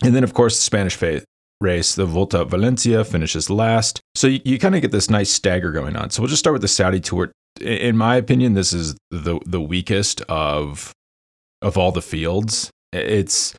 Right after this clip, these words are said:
they actually did a pretty good job at the course. The first year this happened, it <laughs> was, or the first year they kind of revived it in twenty twenty.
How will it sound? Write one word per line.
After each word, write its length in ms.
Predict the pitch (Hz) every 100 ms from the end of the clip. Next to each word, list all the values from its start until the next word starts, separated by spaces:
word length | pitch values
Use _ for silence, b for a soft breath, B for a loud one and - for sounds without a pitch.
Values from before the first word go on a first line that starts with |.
| _ _ _ _ _ _ -
they 200 | 117 123
actually 360 | 160 - 156
did 180 | 90 113
a 60 | -
pretty 460 | - 135 123 90 -
good 260 | 104 95
job 360 | 78 90 85 80
at 100 | 78
the 80 | 73
course. 480 | - - 98 110 -
The 100 | 98
first 340 | 104 104 -
year 100 | 120
this 180 | 104 -
happened, 560 | 87 87 104 113 110 -
it 140 | 98
<laughs> 240 | - - 98
was, 360 | 92 - - -
or 100 | 98
the 100 | 95
first 320 | 120 107 -
year 120 | 98
they 120 | 90
kind 200 | - 131
of 60 | 92
revived 420 | 78 82 87 85
it 60 | 78
in 100 | 71
twenty 240 | 78 80
twenty. 440 | - 107 101 98